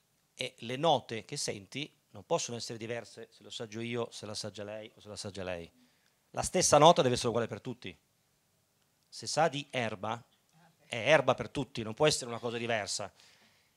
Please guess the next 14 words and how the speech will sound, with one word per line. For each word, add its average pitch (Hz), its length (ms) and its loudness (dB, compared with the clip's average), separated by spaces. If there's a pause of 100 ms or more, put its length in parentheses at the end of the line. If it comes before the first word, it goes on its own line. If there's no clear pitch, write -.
(220)
Creare 180 420 4
un 185 120 2
vocabolario, 131 920 0 (480)
creare 175 600 2
una 135 220 -2
legge 147 460 0
comune, 127 840 -8 (220)
creare 165 380 0
delle 143 260 -2
basi 107 580 -2 (240)
all'interno 117 580 -4
della 117 140 -8
nostra 120 280 -10
azienda, 123 540 -6